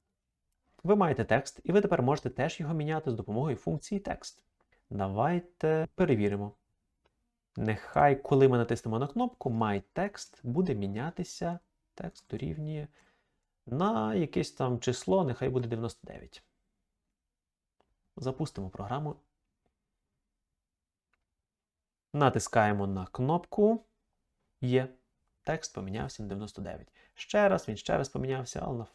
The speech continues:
фактично ніяких змін не було. Тепер потрібно збільшувати кожного разу на одиничку від нуля. Для цього просто створюємо змінну класу, навіть не класу, а змінну,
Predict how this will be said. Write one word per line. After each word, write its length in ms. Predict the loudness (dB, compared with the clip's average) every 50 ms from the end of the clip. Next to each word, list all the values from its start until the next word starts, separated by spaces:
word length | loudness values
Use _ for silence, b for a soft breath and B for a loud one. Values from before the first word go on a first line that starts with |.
| _
фактично 380 | -12 -10 -10 -10 -10 -10 -10 -10
ніяких 260 | -10 -10 -10 -10 -10
змін 220 | -8 -6 -6 -6 -8
не 100 | -8 -10
було. 220 | -12 -16 -18 -18 _ _ _ _ _ _ _ _ _ _ _ _ _ _ _
Тепер 460 | -6 -4 0 2 2 2 2 0 -2
потрібно 680 | -2 0 0 2 2 2 2 2 0 0 -2 -2 -4 -8 _ _ _ _
збільшувати 480 | -4 0 0 0 0 0 0 0 -2 -2
кожного 300 | -4 -4 -4 -2 0 0
разу 200 | 0 2 2 2
на 120 | 2 0
одиничку 480 | 0 0 0 -2 -2 -4 -6 -8 -10 -10
від 120 | -8 -8
нуля. 280 | -8 -10 -10 -10 -12 -16 -20 _ _ _ _ _ _ _ _ _ _ _ -4
Для 80 | -2 0
цього 200 | 0 0 0 2
просто 320 | 2 2 2 2 2 -2
створюємо 640 | 0 2 2 4 4 4 4 2 2 2 2 2 0
змінну 580 | 0 2 2 2 2 2 2 0 -2 -4 -6 -10 _
класу, 580 | -6 -4 -2 0 0 -2 -2 -6 -10 -10 -10 -12 _ _ _ _ _ _ _ _ _ _ _ _ _ _ _ _ _ _ _ _ _ -6
навіть 200 | -4 -2 -2 -2
не 80 | -2
класу, 360 | -2 0 0 0 0 0 -2 -2
а 100 | -2 -2
змінну, 400 | -2 -2 0 0 0 0 -2